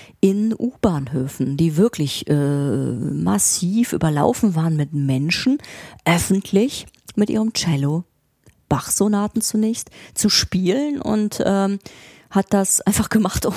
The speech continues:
<laughs> Geld zu bekommen. Und sie hat gemerkt, dass sie mit dieser Art und Weise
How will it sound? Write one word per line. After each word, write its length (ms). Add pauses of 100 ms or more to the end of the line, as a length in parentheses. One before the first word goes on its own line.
<laughs> 120
Geld 300
zu 220
bekommen. 520 (640)
Und 180
sie 100
hat 260
gemerkt, 600
dass 140
sie 180 (320)
mit 280
dieser 320
Art 220
und 200
Weise 340